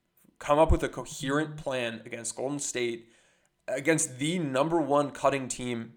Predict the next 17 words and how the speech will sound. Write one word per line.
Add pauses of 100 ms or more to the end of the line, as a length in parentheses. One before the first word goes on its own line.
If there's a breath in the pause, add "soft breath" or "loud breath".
in
the
N
B
A
from
a
frequency
standpoint, (320 soft breath)
against
the
number
one, (260)
uh,
off-screen
shooting
team